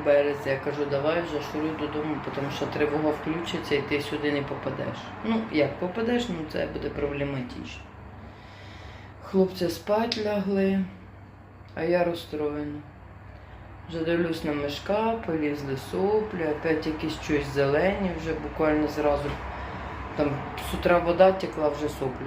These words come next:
під вечір такі. Чим капать, не знаю, тому що це сказала Лор, що кожні соплі лічаться по-різному, тому поки назовіном,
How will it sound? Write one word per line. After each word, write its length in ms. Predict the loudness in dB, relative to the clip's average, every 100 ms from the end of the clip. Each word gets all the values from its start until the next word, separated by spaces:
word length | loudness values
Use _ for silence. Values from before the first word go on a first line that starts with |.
| -4 -4
під 80 |
вечір 380 | 2 2 2 -2 -2
такі. 260 | -4 -2 -4 -4 -6 -8 -8 -8 -8 -8 -8 -8 -6 -8 0
Чим 240 | 2 4 6
капать, 400 | 4 6 0 2
не 180 | 0 0
знаю, 380 | 2 2 2 -2 -2
тому 140 | -2 -2
що 100 | -6 -4
це 180 | -4 -4
сказала 580 | -4 -4 4 6 8 6
Лор, 320 | 6 4 4 0 -6
що 240 | -2 0 0 4
кожні 320 | 4 4 0 0
соплі 340 | 0 2 2 2
лічаться 400 | 0 -4 -6 -4 -2
по-різному, 480 | 0 2 4 2 0 0 -2 0
тому 220 | 0 0 0
поки 240 | 2 4
назовіном, 640 | 6 4 2 2 2 2